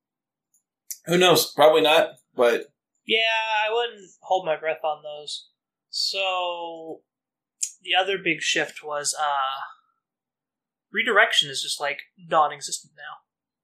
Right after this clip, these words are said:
Speaker 2: Did you notice that?
Speaker 1: For, for the most part, yeah.
Speaker 2: You see two specifically, and I believe it's Clefairy and Indeedee Female. And outside of that, the rest are gone. Notably,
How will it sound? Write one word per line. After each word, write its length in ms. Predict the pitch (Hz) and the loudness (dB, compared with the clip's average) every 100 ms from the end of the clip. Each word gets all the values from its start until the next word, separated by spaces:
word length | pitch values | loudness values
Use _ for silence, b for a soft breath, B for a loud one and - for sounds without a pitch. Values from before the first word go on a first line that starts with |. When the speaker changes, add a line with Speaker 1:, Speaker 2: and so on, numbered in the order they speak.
| _ _ | _ _
Speaker 2:
Did 120 | 123 | -14
you 60 | 127 | -6
notice 180 | 156 160 | -4 0
that? 160 | 190 190 _ - 180 | 0 0 _ -10 4
Speaker 1:
For, 380 | 233 285 285 | 6 6 2
for 220 | 196 226 311 | 4 4 6
the 100 | 311 | 6
most 320 | 175 220 - | 6 6 6
part, 300 | 226 175 - | 6 6 4
yeah. 300 | 139 170 294 | 4 6 8
Speaker 2:
You 40 | |
see 680 | - 226 208 202 - 180 - _ _ _ _ | 6 2 0 0 -2 -4 -8 _ _ _ _
two 400 | - 247 254 220 | -4 -4 -4 -6
specifically, 600 | - - 196 190 170 156 | -4 -2 0 0 0 2
and 100 | 156 160 | 2 2
I 40 | 156 | 0
believe 180 | 170 | 0
it's 220 | 175 - - | 0 0 -4
Clefairy 640 | 160 - 170 170 160 156 | -6 2 4 4 2 0
and 80 | 151 | -2
Indeedee 400 | 147 151 156 143 | -4 -6 -6 -6
Female. 560 | 175 160 143 135 131 _ _ _ _ _ _ _ _ | -6 0 0 0 -4 _ _ _ _ _ _ _ _
And 120 | 160 | 0
outside 500 | 147 160 - 170 170 | 2 2 2 2 2
of 140 | 160 151 | 2 -2
that, 320 | 151 151 143 - _ _ _ _ _ _ | 0 2 0 -2 _ _ _ _ _ _
the 100 | - | -2
rest 240 | 156 170 - | 2 2 0
are 80 | 147 | 2
gone. 360 | 160 147 143 _ | 6 6 2 _
Notably, 720 | 151 165 190 190 156 147 135 | 0 6 6 6 4 0 -2